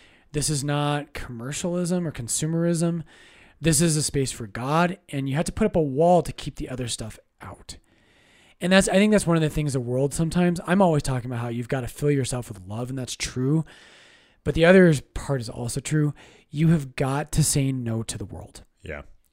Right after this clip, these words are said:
Speaker 1: And if you don't create that space for God, so a church does that physically. Sunday, which is kind of what we were thinking about today, talking about, Sunday does that with time.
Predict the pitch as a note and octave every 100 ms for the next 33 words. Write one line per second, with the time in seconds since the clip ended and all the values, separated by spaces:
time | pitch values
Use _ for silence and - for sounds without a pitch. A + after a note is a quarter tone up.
0 | - E3 C3 D#3+ D#3 C3 D#3 F3+ - E3+
1 | D#3+ D3+ C3+ - - A#2+ C3+ - B2 A#2+
2 | B2+ D3+ - - A#3 - F3 C#3+ A#2+ -
3 | C3+ C3 - G#3 G#3+ G#3 - - - -
4 | _ - - F3 G3 F3 B2 A2+ A#2+ B2+
5 | - - G3 F3+ B2+ A#2 - C3+ B2+ A#2+
6 | A2+ - B2+ A#2 - B2 C#3+ B2 G#2+ A2+
7 | - - - - - _ _ _ _ _
8 | _ - - - F#3+ F#3 D#3+ C#3+ C3+ B2
9 | B2 A2+ - - - C2+ A#1